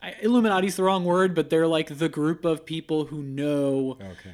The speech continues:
Speaker 1: about threats beyond our world,
Speaker 2: Mm-hmm.
Speaker 1: and they have an association with the Shaolin Temple
Speaker 2: Mm.
Speaker 1: in that the Shaolin Temple trains warriors to ultimately become a member of the White Lotus Society
Speaker 2: Oh.
Speaker 1: and be involved in these.
Speaker 2: Okay.
Speaker 1: Yeah, so, like, the idea being that Liu Kang is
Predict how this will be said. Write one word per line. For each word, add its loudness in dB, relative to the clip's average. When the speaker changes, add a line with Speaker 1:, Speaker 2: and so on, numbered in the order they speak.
Speaker 1:
about -2
threats -4
beyond -2
our 0
world, -2
Speaker 2:
Mm-hmm. -18
Speaker 1:
and -2
they 0
have -2
an -4
association -4
with -10
the -10
Shaolin -8
Temple -12
Speaker 2:
Mm. -14
Speaker 1:
in -2
that -6
the -4
Shaolin -2
Temple -6
trains -6
warriors -2
to -2
ultimately -2
become -4
a -2
member -4
of 0
the -2
White -2
Lotus -6
Society -4
Speaker 2:
Oh. -2
Speaker 1:
and -10
be -2
involved -4
in -8
these. -12
Speaker 2:
Okay. -18
Speaker 1:
Yeah, -8
so, -4
like, -2
the 2
idea 2
being -4
that -2
Liu 0
Kang -6
is -8